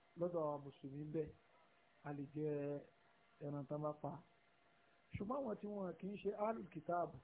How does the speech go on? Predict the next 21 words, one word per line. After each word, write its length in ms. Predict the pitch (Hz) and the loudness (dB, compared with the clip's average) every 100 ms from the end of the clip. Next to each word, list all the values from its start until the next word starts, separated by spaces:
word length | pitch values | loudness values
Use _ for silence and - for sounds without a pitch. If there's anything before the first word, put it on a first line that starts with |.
| - - - - - | -18 -20 -20 -20 -20
àti 240 | - - 165 | -18 -10 -8
sàn 220 | - 170 | -4 -6
ṣe 140 | 165 175 | -4 -4
Christians, 520 | 190 196 196 190 165 | -4 -6 -2 -2 -4
wọn 240 | - 160 156 | -6 -8 -6
ṣe 140 | 165 | -6
Jews, 400 | 151 - 185 165 127 - - - - _ - - 165 | -6 -4 -6 -6 -12 -20 -20 -20 -20 _ -20 -10 -2
àwọn 200 | 175 202 | 2 2
ẹlẹ́bọ 320 | 220 214 208 | 2 2 2
tó 140 | 202 233 | 2 0
kù, 200 | 226 233 156 - - - - _ - - - 190 | 0 -4 -6 -12 -20 -20 -20 _ -20 -20 -10 -2
ẹran 240 | 202 190 | 0 0
tán 140 | 220 220 | 2 4
bá 100 | 214 | 4
dú, 180 | 214 214 - | 4 -4 0
a 220 | 160 147 | 0 2
gbọ́dọ̀ 300 | 151 147 143 | 0 0 -2
jẹ. 220 | 135 147 - - - - _ _ _ - _ - - - - | -2 0 -2 -6 -20 -20 _ _ _ -20 _ -20 -20 -20 -4
Ṣùgbọ́n 300 | 190 214 247 | 0 4 4
bíi 140 | 240 226 | 2 2
pé 160 | 247 | 8